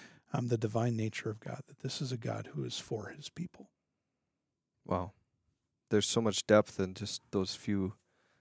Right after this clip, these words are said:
Speaker 2: you know, the, that short verse.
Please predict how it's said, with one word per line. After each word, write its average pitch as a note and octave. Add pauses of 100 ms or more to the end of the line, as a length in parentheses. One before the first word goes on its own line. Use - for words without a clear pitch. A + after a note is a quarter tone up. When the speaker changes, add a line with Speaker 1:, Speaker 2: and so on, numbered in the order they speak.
(1040)
Speaker 2:
you G#2
know, F#2
the, E2+ (280)
that F#2 (100)
short A2
verse. -